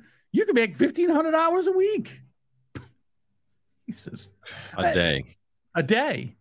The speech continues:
Speaker 1: Jesus
Speaker 2: Yeah.
Speaker 1: Christ, Bob. I mean, it's good work if you can get
Speaker 2: Mm-hmm.
Speaker 1: it, but it's short-lived. The next thing you know, you got the monkeypox. The world's fucked, Bob. This is,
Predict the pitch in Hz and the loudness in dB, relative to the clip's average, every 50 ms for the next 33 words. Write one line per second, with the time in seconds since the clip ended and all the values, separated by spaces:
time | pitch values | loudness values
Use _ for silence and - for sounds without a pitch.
0 | _ _ _ - - 190 262 - - - - - 123 110 120 - 302 - - - | _ _ _ -6 -4 -4 -4 -6 -12 -18 -16 -12 -6 -2 -2 -2 -2 -4 -8 -14
1 | 98 101 104 127 - _ _ _ _ _ _ _ _ _ _ _ _ _ _ _ | -16 -14 -16 -16 -18 _ _ _ _ _ _ _ _ _ _ _ _ _ _ _
2 | _ _ - 220 190 156 135 110 - - - - 170 - - 202 165 135 123 165 | _ _ -16 -12 -8 -6 -6 -6 -8 -10 -14 -16 -16 -2 0 2 2 4 4 2
3 | 254 - 143 117 113 117 107 117 104 101 131 180 - 160 123 123 - _ _ _ | 2 0 -2 -6 -4 -6 -6 -6 -4 0 0 0 2 0 -2 -4 -6 _ _ _
4 | _ - 185 170 - - - 359 285 - 226 262 214 98 - 123 - _ - _ | _ -4 -4 -4 -4 -4 -4 -4 -4 -4 -4 -4 -4 -4 -6 -10 -16 _ -20 _
5 | _ _ - 302 285 262 - - - 226 220 220 240 277 302 269 233 220 220 240 | _ _ -2 0 0 0 0 -2 -4 -2 0 2 2 2 2 2 2 2 0 0
6 | 247 240 - 262 285 294 320 - - 330 - - 143 - - - - - - - | 0 0 0 2 2 0 0 0 -2 -2 0 -2 -2 -4 -6 -10 -18 -20 -20 -20
7 | _ _ _ _ _ _ _ _ - 403 381 311 208 - - - - 120 110 - | _ _ _ _ _ _ _ _ 4 6 6 6 4 4 0 2 2 2 2 0
8 | - - - 104 107 104 104 104 - - - _ _ _ _ _ _ _ _ 156 | -4 -4 0 0 2 0 0 -2 -6 -12 -18 _ _ _ _ _ _ _ _ 0
9 | 175 254 269 277 285 240 | 2 2 2 0 -2 -6